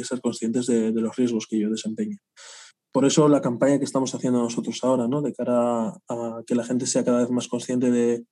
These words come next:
una serie de pautas de seguridad mínima, una serie de consejos que les van a ayudar a evitar, a evitar sorpresas desagradables.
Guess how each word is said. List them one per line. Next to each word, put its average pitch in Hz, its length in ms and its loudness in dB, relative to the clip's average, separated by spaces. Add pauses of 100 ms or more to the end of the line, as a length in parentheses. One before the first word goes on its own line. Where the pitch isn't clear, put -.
(320)
una 131 160 -2
serie 127 240 6
de 123 80 6
pautas 123 320 2
de 123 80 0
seguridad 120 460 2
mínima, 143 580 8
una 135 220 0
serie 127 240 2
de 123 80 4
consejos 123 440 -4
que 120 140 -2
les 120 240 -2
van 123 160 0
a 123 60 2
ayudar 123 260 6
a 123 60 6
evitar, 113 600 2
a 101 280 -12
evitar 120 260 -4
sorpresas 120 460 -6
desagradables. 107 580 -4